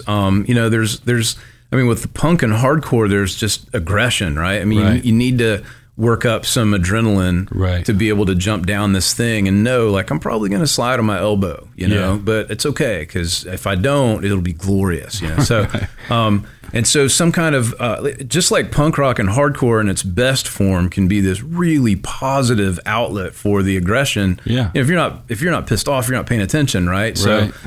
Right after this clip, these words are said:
Speaker 1: it's a, it's a really great outlet, skateboarding and music, to take out your, you know, feelings of aggression, uh, in a positive way on an inanimate object.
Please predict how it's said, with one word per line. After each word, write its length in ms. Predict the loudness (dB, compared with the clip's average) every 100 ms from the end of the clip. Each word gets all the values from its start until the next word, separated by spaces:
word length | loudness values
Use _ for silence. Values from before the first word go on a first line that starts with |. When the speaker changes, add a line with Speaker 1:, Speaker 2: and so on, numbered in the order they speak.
| -14 -8
Speaker 1:
it's 160 | -2 0
a, 120 | -2 -2
it's 120 | 0
a 60 | 2
really 360 | 4 4 4 2
great 540 | 2 2 2 0 -6 -16 -20 _
outlet, 680 | -2 0 2 2 2 -2 -8 -12 -20 -6
skateboarding 580 | -2 0 2 2 2 2
and 220 | 2 2
music, 420 | 2 2 0 -2
to 320 | 0 2 2 0
take 260 | -2 0
out 200 | 0 0
your, 360 | 0 0 0 0
you 80 | 0
know, 220 | 0 0
feelings 380 | 0 2 2 2
of 100 | 0
aggression, 680 | 2 2 0 0 2 0 -2
uh, 100 | -8 -8
in 180 | -6 -2
a 80 | -2
positive 540 | 0 0 0 0 0
way 160 | 2 2
on 100 | 2
an 120 | 0
inanimate 480 | 0 0 0 0 0
object. 540 | -2 -2 -4 -10 -20